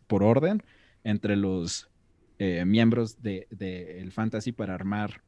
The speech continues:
un, bueno, de la liga del fantasy para armar un equipo, y entre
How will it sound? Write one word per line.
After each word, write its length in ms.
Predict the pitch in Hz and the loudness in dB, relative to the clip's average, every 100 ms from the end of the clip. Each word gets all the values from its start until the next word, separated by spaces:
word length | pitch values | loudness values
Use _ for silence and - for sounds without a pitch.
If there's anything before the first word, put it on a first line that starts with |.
| - | -8
un, 340 | 107 101 92 - | -6 -6 -8 -6
bueno, 240 | 113 98 | -4 -4
de 120 | 98 | -6
la 100 | 92 | -4
liga 220 | 95 104 104 | 0 2 2
del 120 | 95 | 2
fantasy 420 | 107 104 101 110 | 0 0 -2 -2
para 300 | - 98 92 | -2 -2 0
armar 300 | 90 95 104 | 0 0 2
un 140 | 107 | 2
equipo, 480 | 95 - 110 110 - _ _ _ _ _ - | 0 -2 -2 -2 -6 _ _ _ _ _ 0
y 400 | 104 98 95 - | 2 2 0 0
entre 880 | 107 107 104 98 95 95 92 95 | 0 0 0 0 0 -2 -4 -8